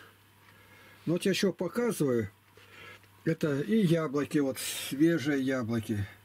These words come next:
Тугие. Вот лук чищенный, лук не чищенный.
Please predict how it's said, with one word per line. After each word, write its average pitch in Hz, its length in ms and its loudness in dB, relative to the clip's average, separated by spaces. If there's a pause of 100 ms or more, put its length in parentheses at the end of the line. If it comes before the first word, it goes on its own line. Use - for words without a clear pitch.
(560)
Тугие. 131 640 0 (1400)
Вот 123 300 -4
лук 160 320 0
чищенный, 190 720 2 (360)
лук 143 280 -2
не 135 120 -2
чищенный. 180 640 2